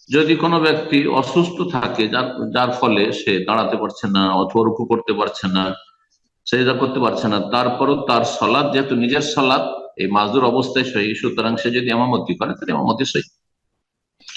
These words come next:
তবে মহিলা পুরুষের ইমামতি করলে সহি শুদ্ধ নয়, ইমামত হবে। ওরুসদের ইমাম যদি মহিলা হয়, তাহলে সেই সালাত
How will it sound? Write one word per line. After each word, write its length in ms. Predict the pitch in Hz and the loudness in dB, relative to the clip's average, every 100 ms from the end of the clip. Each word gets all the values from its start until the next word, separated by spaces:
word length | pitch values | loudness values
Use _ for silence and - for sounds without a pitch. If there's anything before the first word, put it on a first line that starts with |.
| - - - - - | -20 -20 -20 -20 -2
তবে 140 | 117 | 2
মহিলা 520 | 120 120 135 156 175 170 | 4 4 4 4 4 4
পুরুষের 420 | 170 170 - 165 | 6 4 4 4
ইমামতি 380 | 139 143 139 143 | 4 4 2 2
করলে 640 | 135 131 131 175 - - - | 2 4 2 0 -4 -6 2
সহি 140 | 127 | 2
শুদ্ধ 320 | 123 113 90 | 2 -2 0
নয়, 240 | 95 78 - - | 0 -2 -6 -6
ইমামত 300 | 101 101 110 - | -2 0 -2 -4
হবে। 280 | - - - - | -12 -12 -10 4
ওরুসদের 640 | 117 120 135 120 135 135 | 6 6 4 4 2 2
ইমাম 360 | 110 113 127 120 | 2 2 2 2
যদি 180 | 123 117 | 0 0
মহিলা 400 | 104 107 135 104 | 0 2 2 2
হয়, 200 | 87 76 - - _ _ - | 0 -4 -12 -20 _ _ -2
তাহলে 360 | 110 117 120 | 2 2 2
সেই 220 | 120 113 110 | 0 -2 -2
সালাত 420 | - 107 104 | -2 0 2